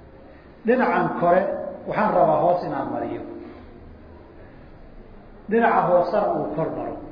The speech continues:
Waxaa kaloon rabaa midigta inaan bidix mariyo, bidixna aan midig mariyo.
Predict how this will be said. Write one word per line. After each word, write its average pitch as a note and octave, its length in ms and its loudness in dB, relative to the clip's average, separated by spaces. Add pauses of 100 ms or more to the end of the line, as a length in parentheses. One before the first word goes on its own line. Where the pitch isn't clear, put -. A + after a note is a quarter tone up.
(920)
Waxaa A#3 300 2
kaloon A#3+ 280 2
rabaa F3 300 4
midigta G3+ 400 0
inaan E3+ 260 0
bidix F3 300 -2
mariyo, C#3 380 -2 (640)
bidixna A#3 400 2
aan E3 180 2
midig - 240 -2
mariyo. - 340 -4